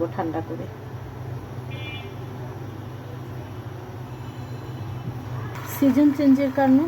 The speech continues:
যখন তখন শরীরটা খারাপ হয়ে যাচ্ছে, কালকে হয়তো নাও ভালো থাকতে পারে শরীর।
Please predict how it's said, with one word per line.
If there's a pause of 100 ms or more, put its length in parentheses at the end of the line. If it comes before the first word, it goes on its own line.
(160)
যখন
তখন
শরীরটা
খারাপ
হয়ে
যাচ্ছে, (1300)
কালকে
হয়তো (120)
নাও (640)
ভালো
থাকতে
পারে (100)
শরীর।